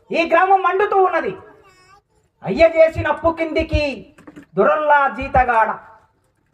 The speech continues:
ఆరేళ్లకి జీతం ఉంటివా దొరల్లా జీతగాడ, మీసమన్న మనువక ముందే దొరల్లా జీతగాడ, కాశగడ్డి కుప్ప కొడితివా దొరల్లా జీతగాడ." డెబ్బయో దశకంలో, అరవయో దశకంలో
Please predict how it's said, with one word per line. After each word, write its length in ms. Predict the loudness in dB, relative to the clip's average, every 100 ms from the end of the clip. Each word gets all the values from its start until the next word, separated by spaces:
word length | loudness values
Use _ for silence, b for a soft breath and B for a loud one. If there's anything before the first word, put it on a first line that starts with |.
| -8
ఆరేళ్లకి 680 | -2 2 4 4 2 2 -2
జీతం 280 | -2 0 2
ఉంటివా 560 | 0 0 0 2 0 -4 -12 -20 _ _
దొరల్లా 460 | -2 0 0 0 0
జీతగాడ, 600 | -2 -4 -2 0 0 -2 -4 -20 _ _ _ _ _
మీసమన్న 600 | -4 0 2 0 0 0 0
మనువక 420 | 0 2 0 2
ముందే 760 | 0 0 0 2 2 0 -16 -4
దొరల్లా 500 | 0 2 2 0 -2
జీతగాడ, 600 | -6 -4 -2 0 0 -2 -6 -18 -20 -8
కాశగడ్డి 640 | -2 0 2 2 2 0 0
కుప్ప 280 | -2 -2
కొడితివా 640 | 0 0 0 -2 0 -2 -4 -14 -20 -4
దొరల్లా 460 | 0 0 2 0
జీతగాడ." 600 | 0 -4 -8 -2 0 -2 -6 -20 _ _ _ _ _ _ -2
డెబ్బయో 440 | -2 2 2 2
దశకంలో, 500 | 0 -2 -2 2 2
అరవయో 500 | 2 2 2 2 0
దశకంలో 520 | -2 -2 2 2 0